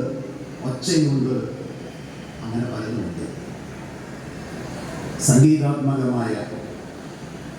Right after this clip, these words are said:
സംഗീതവും താളവും നിറഞ്ഞ നിരൂപണ ലോകം തൻ്റെ ജീവിതത്തിൽ വ്യത്യസ്തമായി പടുത്തുയർത്താൻ കഴിഞ്ഞു എന്നുള്ളതാണ്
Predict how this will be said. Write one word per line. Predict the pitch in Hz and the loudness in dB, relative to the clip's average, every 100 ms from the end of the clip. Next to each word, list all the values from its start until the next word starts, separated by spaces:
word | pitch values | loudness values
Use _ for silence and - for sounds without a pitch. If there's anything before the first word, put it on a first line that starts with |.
| - - - | -10 -8 0
സംഗീതവും | 127 135 156 147 143 139 135 | 6 8 8 8 6 6 4
താളവും | 127 147 156 147 135 | 4 6 6 6 4
നിറഞ്ഞ | 127 120 120 117 113 | 4 4 4 2 4
നിരൂപണ | 143 143 131 117 | 6 8 6 4
ലോകം | 107 107 87 - - - - - - - - - - - - - - - - - - | 4 2 -2 -4 -8 -8 -10 -12 -12 -12 -12 -12 -12 -12 -12 -12 -10 -10 -8 -4 4
തൻ്റെ | 123 143 131 | 8 8 10
ജീവിതത്തിൽ | 151 156 156 156 156 151 - - - 151 - - - - - - - - 139 | 8 8 6 6 8 6 4 -2 -2 -4 -6 -12 -12 -14 -14 -14 -12 0 4
വ്യത്യസ്തമായി | 151 156 208 - - 190 170 165 165 165 151 | 4 4 2 2 2 4 4 4 4 4 4
പടുത്തുയർത്താൻ | 139 156 175 175 160 151 151 135 | 2 2 2 2 2 4 4 6
കഴിഞ്ഞു | 131 139 147 156 151 139 | 6 8 8 6 4 0
എന്നുള്ളതാണ് | 131 127 120 113 107 | 0 0 0 0 0